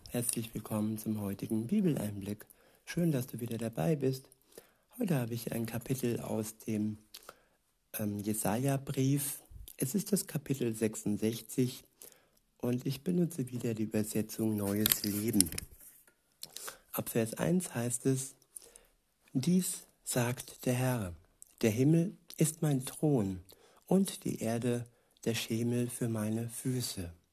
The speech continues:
Was für ein Haus müsstet ihr bauen, damit es diesem gleich käme?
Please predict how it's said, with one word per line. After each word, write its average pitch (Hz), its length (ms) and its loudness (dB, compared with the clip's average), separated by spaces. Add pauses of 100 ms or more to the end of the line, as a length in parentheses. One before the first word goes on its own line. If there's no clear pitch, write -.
(920)
Was 165 180 8
für 165 140 0
ein 127 280 2
Haus 127 480 2 (240)
müsstet 135 440 4
ihr 110 160 -2
bauen, 117 460 2 (300)
damit 120 320 2
es 131 160 0
diesem 160 420 2
gleich 113 560 0
käme? 113 540 0